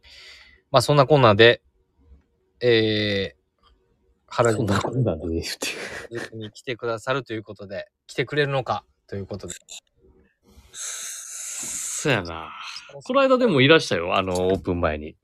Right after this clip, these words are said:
Speaker 2: 丸、えーと、丸の内の。
Speaker 1: はい。
Speaker 2: 原宿に来てくださって。そうそうそう。またいつでもお待ちしております。
Speaker 1: 来てます。ありがとうございます。はい。では、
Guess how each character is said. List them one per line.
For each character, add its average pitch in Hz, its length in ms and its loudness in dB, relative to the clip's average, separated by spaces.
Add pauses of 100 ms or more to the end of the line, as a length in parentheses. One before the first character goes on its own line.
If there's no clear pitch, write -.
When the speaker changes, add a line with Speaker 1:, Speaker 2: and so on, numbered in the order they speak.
(140)
Speaker 2:
丸、 85 380 -2
え 87 180 0
ー 80 60 -8
と、 90 300 -4
丸 90 200 0
の 78 80 -6
内 76 180 -16
の。 147 80 -20 (340)
Speaker 1:
は 104 140 -10
い。 - 80 -20 (760)
Speaker 2:
原 101 180 4
宿 92 180 -4
に 82 80 -4
来 - 80 -10
て 90 120 -4
く 85 120 -8
だ - 60 -16
さ - 100 -20
っ - 100 -20
て。 - 140 -20 (300)
そ - 160 -10
う 90 40 -12
そ - 160 -20
う 180 60 -20
そ - 200 -20
う。 - 20 -20 (2250)
ま 101 100 2
た 92 140 2
い 82 80 0
つ - 100 -12
で 85 80 -2
も - 240 -14
お 143 140 6
待 90 180 -2
ち - 20 -8
し - 40 -8
て - 60 -14
お - 20 -16
り - 80 -14
ま - 80 -14
す。 - 360 -16 (120)
Speaker 1:
来 - 20 -20
て 98 80 -18
ま 90 140 -16
す。 85 200 -14
あ 104 80 -4
り 143 100 -2
が 135 100 -2
と 113 80 -6
う 101 40 -8
ご 104 120 -8
ざ 107 100 -6
い 107 60 -6
ま 107 140 -8
す。 139 180 -8 (680)
は 165 120 0
い。 156 80 -4 (1160)
で 175 80 6
は、 - 160 6